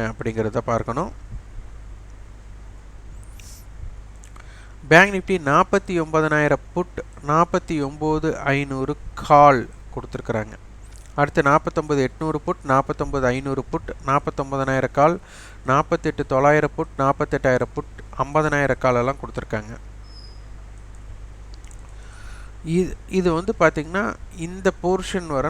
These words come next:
நம்மளுக்கு வந்துட்டு ஒரு மல்டிபிள் ஹெட்ஜ்னு சொல்லலாம். நாற்பத்தொன்பது ஐநூறு காலுடன் நாற்பத்தொன்பதனாயிரம் புட். அப்ப இதோட மத்தி அப்படின்னு எடுத்துட்டா நாற்பத்தொன்பது இருநூத்தம்பது.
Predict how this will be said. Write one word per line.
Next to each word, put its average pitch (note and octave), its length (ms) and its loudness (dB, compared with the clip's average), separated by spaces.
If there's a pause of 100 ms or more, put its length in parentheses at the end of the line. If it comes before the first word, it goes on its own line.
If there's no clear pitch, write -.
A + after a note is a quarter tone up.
நம்மளுக்கு B2+ 360 -6
வந்துட்டு A#2+ 280 -4 (240)
ஒரு B2+ 180 -4
மல்டிபிள் D3+ 500 4
ஹெட்ஜ்னு C3+ 340 -2
சொல்லலாம். B2 340 2 (540)
நாற்பத்தொன்பது F3 840 6 (120)
ஐநூறு D#3+ 360 0 (220)
காலுடன் D3 720 4 (580)
நாற்பத்தொன்பதனாயிரம் C#3+ 1040 4
புட். - 240 -4 (200)
அப்ப C#3+ 160 -2 (100)
இதோட C3+ 240 4 (120)
மத்தி D#3+ 340 2
அப்படின்னு C#3 320 0
எடுத்துட்டா F#3 380 0
நாற்பத்தொன்பது C3+ 640 0 (100)
இருநூத்தம்பது. A2+ 680 -2